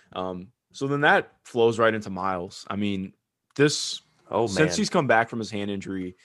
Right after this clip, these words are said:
Speaker 1: um, obviously he was having a hell of a season, uh, defensively to begin the year and off-, uh, o-, offensively as well. I mean, I wrote about that. He's made improvements, but the last three games he's had an even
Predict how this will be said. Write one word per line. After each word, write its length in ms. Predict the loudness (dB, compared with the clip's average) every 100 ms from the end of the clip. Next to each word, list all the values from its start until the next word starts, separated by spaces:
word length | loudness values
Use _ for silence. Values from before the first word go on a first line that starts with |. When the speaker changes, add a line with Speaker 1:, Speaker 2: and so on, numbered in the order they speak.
| _ _ _ _
Speaker 1:
um, 440 | -10 -8 -8 -12 -18 _ _ _ _ 2
obviously 320 | 2 2 -2
he 80 | 0
was 140 | 0
having 400 | 2 2 2 -2 -4
a 80 | -6
hell 280 | 0 2
of 80 | 2
a 60 | -4
season, 520 | -8 -8 -6 -8 -10 _ _ _ _ _ -10
uh, 200 | -8 -2
defensively 760 | -2 2 0 0 -4 -8 -8
to 120 | -8
begin 220 | -8 -6
the 60 | -2
year 100 | 0
and 80 | 2
off-, 240 | 2 0
uh, 60 | -10 -10 -12 -8
o-, 140 | -6 -2
offensively 520 | -2 -2 -10 -8 -8
as 120 | -4
well. 120 | -6
I 40 | -6
mean, 140 | -10
I 20 |
wrote 220 | -4 0 0
about 260 | -2 -4
that. 160 | -6 -6
He's 160 | -8
made 180 | -6 -6
improvements, 580 | -6 -8 -6 -6 -8 -12 _ _ _ _
but 260 | 4 4 4
the 100 | 4
last 360 | 6 4 0
three 160 | -2 0
games 280 | 0 -2 -2
he's 160 | -4
had 360 | 0 2 0 -4 _ -4
an 100 | 0
even 480 | 2 0 -2 -4